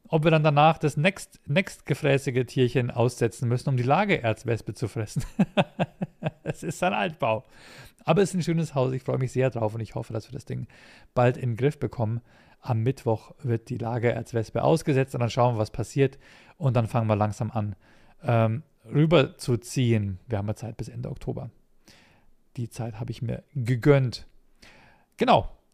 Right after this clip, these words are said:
Mittwoch übrigens hatte ich mal wieder eine Golftrainerstunde beim Mike. Ähm, falls ihr unser Erkan und Stefan Golf-Video gesehen habt, ähm, wo wir auf dem Golfplatz waren, der Mike trainiert mich und die Kids und wir hatten tierisch Spaß und es macht so, äh, es macht so Spaß,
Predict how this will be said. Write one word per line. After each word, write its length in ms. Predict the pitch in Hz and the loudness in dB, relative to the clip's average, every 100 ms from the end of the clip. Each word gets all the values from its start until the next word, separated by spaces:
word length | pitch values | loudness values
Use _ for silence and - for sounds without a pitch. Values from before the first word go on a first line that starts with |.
| _ | _
Mittwoch 340 | 170 262 285 | -2 2 0
übrigens 440 | 233 208 202 185 - | 0 0 0 0 -2
hatte 180 | 175 165 | -2 -2
ich 80 | - | -2
mal 120 | 165 | 0
wieder 120 | 160 | 2
eine 200 | 165 143 | 0 0
Golftrainerstunde 960 | 123 156 254 - - 123 117 - 120 117 | -2 -4 -4 -4 -4 -2 -2 -4 -6 -4
beim 240 | 117 110 | -4 -4
Mike. 460 | 113 165 135 - - - | -2 -2 -4 -10 -20 -6
Ähm, 380 | 127 117 113 107 - - | -4 -4 -6 -10 -16 -4
falls 220 | 131 127 | -2 0
ihr 80 | 139 | 0
unser 180 | 123 | 2
Erkan 220 | 123 123 117 | 2 0 -2
und 60 | |
Stefan 300 | 127 120 117 | -4 -4 -2
Golf-Video 360 | 117 120 131 117 | -2 0 0 0
gesehen 300 | 113 113 110 | 0 -2 -4
habt, 240 | 110 - - - - _ _ _ _ _ | -6 -10 -20 -20 -20 _ _ _ _ _
ähm, 520 | 120 107 104 101 101 98 | -4 -2 -2 -2 -6 -4
wo 100 | 107 | -2
wir 100 | 110 | 0
auf 60 | 104 | -2
dem 80 | |
Golfplatz 480 | 107 117 117 120 - | 0 0 2 -2 -2
waren, 300 | 113 107 104 - _ - _ - | -2 -2 -4 -10 _ -20 _ -4
der 80 | 110 | -2
Mike 320 | 98 104 107 | 0 -2 -4
trainiert 380 | - 117 113 113 | -6 -2 -2 -2
mich 160 | 113 123 | -6 -6
und 80 | |
die 100 | 110 | -6
Kids 320 | 107 127 123 123 | -6 -6 -6 -8
und 100 | 110 | -8
wir 80 | |
hatten 220 | 104 - 107 | -8 -10 -12
tierisch 560 | - 131 127 - - - | -8 -8 -8 -10 -16 -18
Spaß 560 | - - 117 113 113 117 | -20 -4 -2 -2 -4 -6
und 120 | 113 | -10
es 160 | 104 120 | -10 -10
macht 280 | 117 - - | -10 -12 -20
so, 480 | - 139 151 156 - | -12 -6 -4 -6 -8
äh, 140 | 135 127 | -6 -6
es 160 | 120 | -4
macht 180 | 135 120 | -6 -6
so 140 | - | -10
Spaß, 560 | 156 - 123 127 - | -12 -8 -8 -8 -10